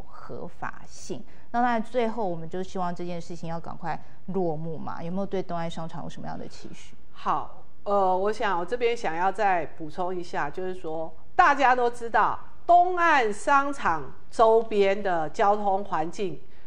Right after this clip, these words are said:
Speaker 2: 过去东岸商场这一个停车场是天空竞技场，大家避之唯恐不及。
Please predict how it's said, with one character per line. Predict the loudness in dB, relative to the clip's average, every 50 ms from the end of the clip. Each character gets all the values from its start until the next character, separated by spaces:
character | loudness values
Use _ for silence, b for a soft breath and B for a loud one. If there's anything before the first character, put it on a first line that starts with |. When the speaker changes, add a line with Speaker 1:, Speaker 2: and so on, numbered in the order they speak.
| b b b
Speaker 2:
过 | 4 6 8 8 8 6
去 | 4 2 0 0 2
东 | 2 2 2 4
岸 | 4 4 4 4
商 | 2 2 2 2 2 2 0
场 | -2 -2 -2 -2 0
这 | 0 2
一 | 2 2
个 | 0 -2 -2
停 | -2 -2 -4 -4 -2
车 | -2 0 0 0
场 | 0 -2 -2 -2 -2
是 | -4 -4 -4 -4 -4
天 | -2 0 0 0 0
空 | 0 0 0 0 -2
竞 | -2 -4 -4
技 | -4 -4 -4 -4
场， | -4 -4 -4 -4 -4 b b b b b b b b b
大 | 6 6 6
家 | 6 6 6 4 4
避 | 4 2 0 -2 -2
之 | -2 0 0 2
唯 | 2 4 2 2
恐 | 2 0 0 0
不 | -2 -4
及。 | -4 -4 -4 -4 -4 -4 -4